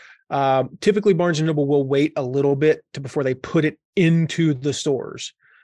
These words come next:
you know, um, based on online sales. But we had a little special bonus if you ordered through Barnes and Noble. And so when you, then when you did, we actually sent, uh, them, because we, another thing where, oh my goodness,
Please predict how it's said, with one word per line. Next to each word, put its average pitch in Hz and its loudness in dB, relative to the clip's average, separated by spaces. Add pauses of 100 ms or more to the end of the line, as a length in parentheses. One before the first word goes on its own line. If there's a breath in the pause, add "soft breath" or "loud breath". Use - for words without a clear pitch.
(160 soft breath)
you 156 -4
know, 131 0 (260 soft breath)
um, 131 -4 (420)
based 156 0
on 147 -2
online 139 -2
sales. 135 -2
But 139 -8
we 151 0
had 156 4
a - 2
little 143 0
special 147 -4
bonus 143 -4
if 135 -8
you 147 -4
ordered 143 0
through 143 -6
Barnes 139 -2
and 131 -4
Noble. 147 2
And 139 -4
so 151 0
when 143 0
you, 147 -6
then 160 2
when 151 2
you 143 0
did, 165 4 (420 soft breath)
we 156 2
actually 156 0
sent, - -2 (100)
uh, 143 0
them, 165 2
because 135 -2
we, 160 -2 (680 loud breath)
another 180 4
thing 143 -2
where, 151 0 (180)
oh 180 4
my 190 4
goodness, 180 0